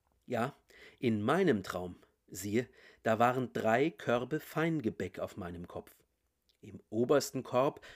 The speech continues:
war allerlei Backwerk für den Pharao, aber die Vögel fraßen es aus dem Korb auf meinem Kopf.“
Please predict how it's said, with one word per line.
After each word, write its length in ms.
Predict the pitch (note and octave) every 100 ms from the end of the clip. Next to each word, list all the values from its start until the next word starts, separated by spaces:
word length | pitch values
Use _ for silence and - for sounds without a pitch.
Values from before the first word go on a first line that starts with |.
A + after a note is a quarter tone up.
| - -
war 200 | - -
allerlei 400 | A#2+ A#2 G#2+ G#2+
Backwerk 560 | A#2 A#2 A2+ B2 -
für 100 | -
den 140 | D3 D3+
Pharao, 600 | - A#2 - - F#2 - _ _ _ _ _ _
aber 440 | - G#2+ G#2+ G#2+ - _ _ _ _
die 200 | A#2 A2+
Vögel 400 | A2 E3 E3 G2
fraßen 500 | - G#2+ G#2 G#2+ A2
es 160 | G#2 -
aus 220 | G#2 -
dem 240 | G#2+ G2
Korb 380 | - G#2+ G2+ A2
auf 200 | - -
meinem 300 | A2+ A2+ C3
Kopf.“ 380 | - - - -